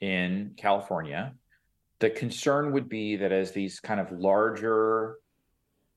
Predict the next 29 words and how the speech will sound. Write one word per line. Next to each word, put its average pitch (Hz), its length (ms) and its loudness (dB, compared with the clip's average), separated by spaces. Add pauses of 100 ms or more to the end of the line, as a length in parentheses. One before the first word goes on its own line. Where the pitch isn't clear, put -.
(320)
uh, 82 960 0 (800)
participants 110 960 -2
in 101 340 0
the 95 100 0
insurance 104 340 -4
market 101 280 -2
pull 117 180 0
out, 110 240 2
that 90 100 -4
you 92 120 -8
could 107 140 -6
start 110 260 2
to 110 80 -4
see 95 640 -4 (720)
more 113 340 2
and 107 80 0
more 92 220 0
of 85 120 -10
this, - 380 -12
and 92 160 -2
that 98 100 0
we 104 120 0
might 101 260 0
be 107 120 2
left 92 500 0
in 90 240 -2
a 87 60 -4
situation, 87 920 -2 (640)
uh, 82 540 0